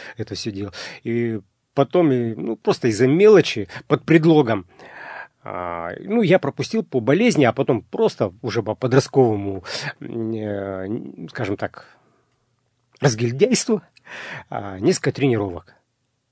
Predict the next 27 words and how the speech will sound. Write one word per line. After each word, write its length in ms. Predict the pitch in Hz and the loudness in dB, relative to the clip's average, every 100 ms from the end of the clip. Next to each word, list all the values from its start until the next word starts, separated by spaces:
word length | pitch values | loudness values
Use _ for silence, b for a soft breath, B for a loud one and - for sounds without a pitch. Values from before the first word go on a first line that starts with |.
| _ _ _ - | _ _ _ -4
Это 200 | 123 185 | 2 2
был, 320 | 120 170 175 _ _ _ 90 | 4 0 0 _ _ _ -18
э, 420 | 87 85 82 82 | -16 -14 -16 -18
февраль 320 | - 104 139 | -12 -2 -2
месяц. 480 | 131 117 - - - _ | -2 -4 -8 -18 -20 _
Январь, 360 | 131 120 180 151 | -2 2 2 2
январь, 480 | 147 151 147 233 - | 4 6 10 8 6
конец 300 | 156 160 - | 6 6 4
января 320 | 131 147 208 | 2 4 4
и 180 | 87 123 | 0 -6
февраль. 460 | 147 107 107 95 - B B B | -4 -2 -2 -6 -10 B B B
И 100 | - | 4
вот 140 | 180 156 | 6 8
я 80 | 139 | 8
в 20 | |
марте 260 | 147 - | 8 6
появился, 680 | - 107 117 233 233 208 185 - _ _ - | -2 0 2 2 4 2 0 -6 _ _ -2
и 120 | 147 | 6
мне 240 | 160 160 | 8 10
под 220 | 123 147 - | 8 6 4
предлогом, 720 | - 160 175 175 135 95 85 _ _ _ | 2 4 6 6 6 0 -8 _ _ _
что 200 | - - b b _ | -16 -16 b b _
"я 560 | 95 104 170 196 170 - | -8 -2 2 2 2 -2
не 240 | 156 127 | -8 -4
могу 640 | 160 170 180 202 190 101 - _ _ _ _ | -4 -4 -4 0 2 0 -4 _ _ _ _
твоим 380 | - 123 143 113 | 2 6 6 4
здоровьем 920 | 101 120 139 156 147 101 110 98 90 | 2 4 6 8 6 4 -4 -4 -10